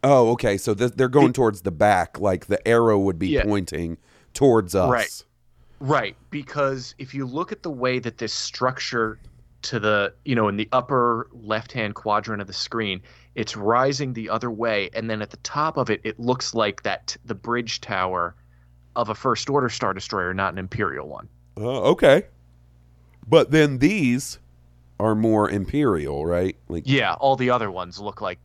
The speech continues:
Speaker 2: they're
Speaker 1: In the,
Speaker 2: Imperial.
Speaker 1: there's the,
Speaker 2: <laughs> And
Speaker 1: what are these, tie daggers? Is that what
Speaker 2: I
Speaker 1: they've
Speaker 2: think
Speaker 1: been called?
Speaker 2: daggers.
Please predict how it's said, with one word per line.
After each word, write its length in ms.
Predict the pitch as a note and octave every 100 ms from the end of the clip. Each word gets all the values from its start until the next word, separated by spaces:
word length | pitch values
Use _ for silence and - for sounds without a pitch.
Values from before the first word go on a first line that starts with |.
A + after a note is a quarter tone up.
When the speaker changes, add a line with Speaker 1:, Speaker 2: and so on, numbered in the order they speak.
| _ -
Speaker 2:
they're 180 | A#2 A2
Speaker 1:
In 60 |
the, 80 | A2+
Speaker 2:
Imperial. 360 | G#2 B1 A1+ G#2+
Speaker 1:
there's 360 | A#2+ C#3 D3+ -
the, 180 | B2
Speaker 2:
<laughs> 120 | A2+ B2+
And 100 | C#3
Speaker 1:
what 120 | E3
are 60 | B2+
these, 220 | A2+ F#2
tie 240 | - C#3
daggers? 640 | C3 A2+ G#2+ A#2+ D3 E3 D3+
Is 140 | C3+
that 160 | D3 D3
what 100 | D3
Speaker 2:
I 40 |
Speaker 1:
they've 60 | F3
Speaker 2:
think 80 | A#2
Speaker 1:
been 80 | E3
called? 200 | G#2 F3
Speaker 2:
daggers. 340 | - - -